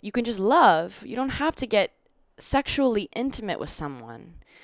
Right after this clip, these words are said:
That's where the misconception is. I think a lot of times people believe that if you love someone, it also means you need to then have sex with them. It does not mean that. It means you can have a beautiful relationship with them and appreciate them and love them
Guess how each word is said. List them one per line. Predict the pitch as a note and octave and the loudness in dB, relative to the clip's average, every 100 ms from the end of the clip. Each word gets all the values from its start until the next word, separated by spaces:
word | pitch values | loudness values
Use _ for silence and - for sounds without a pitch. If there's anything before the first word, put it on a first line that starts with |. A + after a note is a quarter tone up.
| - _ _ | -20 _ _
That's | - G#3+ - | 2 2 2
where | G#3+ G#3 | 2 2
the | F#3+ | 2
misconception | F3+ - - E3+ C#4 - - E3+ | -4 -6 -8 -2 0 0 -2 -4
is. | D3 C#3 | -6 -6
I | E3+ | -8
think | F#3 | -4
a | F3 | 0
lot | F3 | 0
of | F3 | 0
times | F3+ - | -4 -10
people | E3+ - D#3 D3+ | -12 -6 -4 -4
believe | D3 D#3+ D#3+ D#3 | -4 -4 -4 -4
that | D#3 C3+ | -4 -4
if | |
you | C#3+ | -2
love | E3+ G3 | 0 0
someone, | - E3 D#3 D3+ D3+ | 0 -6 -4 -4 -4
it | D3 C#3+ | -4 -4
also | D3 - | -4 -4
means | D#3 D#3 D3+ D3+ | -4 -6 -8 -10
you | D3 | -10
need | D3+ | -8
to | C#3+ | -6
then | D3 | -8
have | C#3 C3+ | -8 -10
sex | - F3+ | -8 -10
with | D#3 | -10
them. | C#3+ | -12
It | C#3 | -12
does | D#3 | -12
not | D#3+ D#3+ - | -8 -8 -8
mean | D#3+ F3+ | -10 -8
that. | A2 F2+ - - - - _ _ | -10 -12 -16 -20 -20 -20 _ _
It | F#3 | -8
means | F#3 F3+ E3+ | -6 -6 -6
you | E3+ | -6
can | E3 | -6
have | D#3 G3 F#3+ E3+ | -6 -4 -2 -2
a | D#3 | -4
beautiful | D#3 E3 E3+ D3+ | -4 -6 -6 -6
relationship | C#3+ D3 G3 G3 - D#3+ | -4 -4 -4 -8 -10 -10
with | D#3+ | -10
them | D#3 D3+ - | -8 -8 -8
and | D3 | -10
appreciate | - - - G3 - D#3+ - | -10 -12 -10 -8 -8 -8 -8
them | D3+ | -8
and | C#3+ B2 | -10 -14
love | A#3+ A#3+ B3+ - | -12 -10 -10 -10
them | - C#2 | -14 -14